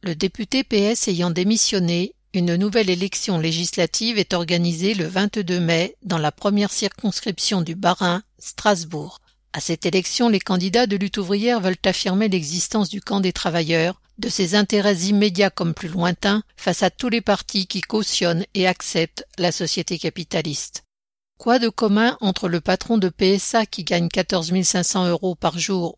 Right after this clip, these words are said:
week-end compris, et les travailleurs de l'entreprise, victimes comme bien d'autres des suppressions d'emplois, des augmentations de cadence et du blocage des salaires ? Si lui et ses semblables sont grassement payés, c'est parce que les entreprises font d'énormes profits,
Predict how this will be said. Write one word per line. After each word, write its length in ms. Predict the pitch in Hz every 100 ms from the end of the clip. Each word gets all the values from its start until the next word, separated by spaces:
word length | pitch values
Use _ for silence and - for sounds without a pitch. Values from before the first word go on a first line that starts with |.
| _
week-end 320 | 175 160 165 156
compris, 480 | - 180 185 226 220 - _
et 100 | 190
les 120 | 208
travailleurs 500 | 214 226 208 226 226
de 80 | 190
l'entreprise, 760 | 185 185 - 175 - 185 190 - - -
victimes 540 | 175 190 - 202 175
comme 220 | - 160
bien 200 | 156 180
d'autres 380 | 185 196 196 - -
des 160 | 180
suppressions 500 | 160 196 - 190 -
d'emplois, 540 | 185 175 - 202 190 208 _ -
des 180 | 175 185
augmentations 560 | - 208 185 185 -
de 80 | 190
cadence 580 | 190 185 175 175 180 - -
et 80 | 185
du 140 | 175
blocage 400 | 165 180 175 147
des 80 | 160
salaires ? 540 | - 151 147 147 - _ _ _ _ _
Si 240 | - -
lui 180 | 180 247
et 80 | 285
ses 160 | - 226
semblables 460 | - 208 233 254
sont 180 | - 190
grassement 460 | 160 180 - 202 202
payés, 480 | 190 170 170 175 - _
c'est 180 | - 170
parce 320 | 190 - 226
que 120 | -
les 200 | 262 226
entreprises 480 | 220 - 208 - 240
font 160 | - 214
d'énormes 540 | 190 190 190 175 160
profits, 540 | - 170 - 180 160